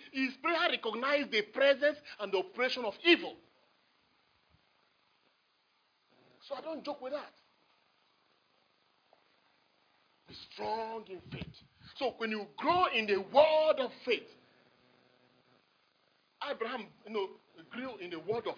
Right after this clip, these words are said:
faith, and he began to say it. From that moment, his name changed from Abram to what? Abraham. So he went about telling people, "I am Abraham." What's the meaning of Abraham? Abraham means assumed father.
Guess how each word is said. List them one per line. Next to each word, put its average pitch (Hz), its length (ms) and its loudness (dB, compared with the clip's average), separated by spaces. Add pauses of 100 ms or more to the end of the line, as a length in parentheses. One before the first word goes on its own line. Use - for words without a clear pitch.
faith, - 240 -18 (720)
and 180 140 -2
he 180 60 -6
began 175 240 -12
to 160 120 -20 (180)
say 185 60 -16
it. - 520 -20 (880)
From 233 220 -2
that 330 160 4
moment, 285 320 6
his 233 240 -2
name 285 220 2
changed 285 240 -2
from 302 140 -6 (240)
Abram 208 640 2
to 208 80 2
what? 214 300 2 (240)
Abraham. 196 760 -6 (180)
So - 60 -10
he 233 180 -8
went 311 220 2
about - 320 -4
telling 262 160 -2
people, - 240 -10 (220)
"I 214 140 -10
am 214 120 -12
Abraham." 196 460 -8 (400)
What's 320 200 -10
the - 60 -18
meaning 220 160 -10
of 233 80 -4
Abraham? 190 360 -6
Abraham 220 340 -8
means 220 160 -12 (120)
assumed 190 800 -6 (140)
father. 170 320 -8